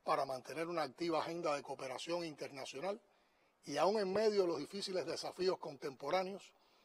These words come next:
disponer fondos e implementar proyectos de alto impacto socioeconómico que tributan directamente a la ejecución efectiva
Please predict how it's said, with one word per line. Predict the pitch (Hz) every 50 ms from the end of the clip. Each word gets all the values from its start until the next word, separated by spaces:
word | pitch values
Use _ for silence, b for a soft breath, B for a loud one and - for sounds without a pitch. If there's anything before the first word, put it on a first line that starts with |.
| b b b b
disponer | - 147 - - - - 127 156 170 156 135
fondos | - - 185 180 175 165 156 175 170 - - - b b b b b b b b
e | - 185
implementar | 170 170 165 - 165 156 156 151 139 - 208 214 180
proyectos | 196 190 165 180 202 208 170 - 196 143
de | 175 185
alto | 190 190 185 - 190
impacto | 165 143 - - 196 190 180 - - 147
socioeconómico | - - 175 156 - - 160 147 135 143 151 180 214 214 214 196 226 208 - b b b b b b b b b b -
que | - 180 135
tributan | - 151 139 131 156 190 208 202 196 190 170
directamente | 160 151 147 135 135 - 139 131 160 170 165 147 - 143 147 - _ b b b b b b b _
a | - 165 151
la | 147 143
ejecución | - 147 117 - 127 - - 185 190 190 - -
efectiva | - 123 - - 143 127 131 - 202 220 226 220 214